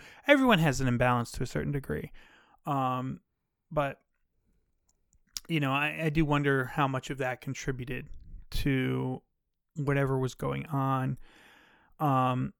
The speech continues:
and I've always had, or not always, but ever since co-, uh, ever since I graduated college, I've had this, I've had poor, I've had, um, decreased range of motion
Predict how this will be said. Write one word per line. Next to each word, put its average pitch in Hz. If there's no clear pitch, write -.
and 165
I've 151
always 165
had, 127
or 156
not 139
always, 123
but 131
ever 147
since -
co-, -
uh, 131
ever 147
since 139
I 131
graduated 131
college, 123
I've 131
had 131
this, 135
I've 156
had 131
poor, 139
I've 135
had, 127
um, 127
decreased 135
range 127
of 123
motion 135